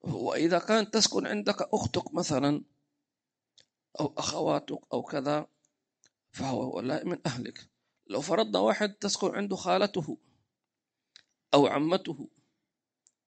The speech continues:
تمام؟ أيضًا تدخل في معنى الأهل، تمام؟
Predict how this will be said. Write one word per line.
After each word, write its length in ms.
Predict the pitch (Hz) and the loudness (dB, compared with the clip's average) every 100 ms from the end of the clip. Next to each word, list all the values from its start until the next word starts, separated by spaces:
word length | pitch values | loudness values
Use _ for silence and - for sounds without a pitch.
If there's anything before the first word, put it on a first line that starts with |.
| _ _ | _ _
تمام؟ 340 | - 110 135 - - | -8 -6 -6 -8 0
أيضًا 300 | 135 151 170 | 2 4 2
تدخل 420 | - - - - | 0 -6 -6 -6
في 160 | - 110 | -4 -4
معنى 440 | 127 107 147 185 - _ _ _ _ _ _ - | -4 -2 -2 -2 -4 _ _ _ _ _ _ 0
الأهل، 560 | 131 131 - 131 120 - _ _ _ _ _ _ _ _ _ | 0 2 0 0 -2 -6 _ _ _ _ _ _ _ _ _
تمام؟ 380 | - 113 123 165 | -8 -4 -2 -4